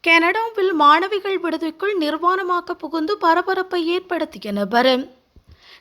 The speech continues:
கனடாவில் மாணவிகள் தங்கியிருக்கும் விடுதியொன்றுக்குள் நபரொருவர் ஆயுதங்களுடன் நிர்வாணமாக புகுந்து பரபரப்பை ஏற்படுத்தியுள்ளார். இந்த சம்பவம் மொன்றியலின்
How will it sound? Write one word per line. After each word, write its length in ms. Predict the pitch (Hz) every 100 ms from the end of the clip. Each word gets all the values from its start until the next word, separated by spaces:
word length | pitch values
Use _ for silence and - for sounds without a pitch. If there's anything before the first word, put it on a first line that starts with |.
| _
கனடாவில் 680 | 320 320 370 440 427 381 392
மாணவிகள் 640 | 302 294 330 381 370 359
தங்கியிருக்கும் 600 | 359 311 302 311 311 320
விடுதியொன்றுக்குள் 800 | 254 254 302 302 285 285 277 392
நபரொருவர் 640 | 330 254 302 330 311 302 370
ஆயுதங்களுடன் 840 | 285 294 320 320 311 302 294 349
நிர்வாணமாக 720 | 311 285 320 320 311 311 302
புகுந்து 440 | 294 277 294 302 -
பரபரப்பை 600 | 320 339 359 339 320 302 294
ஏற்படுத்தியுள்ளார். 1000 | 277 240 196 196 214 190 214 220 247 254 262 262 _ _ _ - - _
இந்த 300 | 311 320 320
சம்பவம் 560 | 320 339 381 403 392 403
மொன்றியலின் 600 | 285 311 370 349 330 381